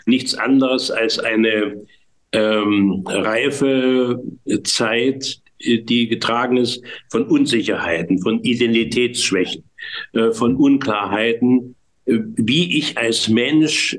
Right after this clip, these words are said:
ähm, äh, wer ich als Mensch bin, wie ich mich, ähm, entwickeln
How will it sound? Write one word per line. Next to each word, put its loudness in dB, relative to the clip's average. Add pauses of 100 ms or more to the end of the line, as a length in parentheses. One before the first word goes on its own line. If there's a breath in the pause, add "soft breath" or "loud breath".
ähm, 2 (760 loud breath)
äh, 0
wer 2
ich 0
als 0
Mensch 0
bin, 0 (420 loud breath)
wie 2
ich -2
mich, 2
ähm, 2
entwickeln 0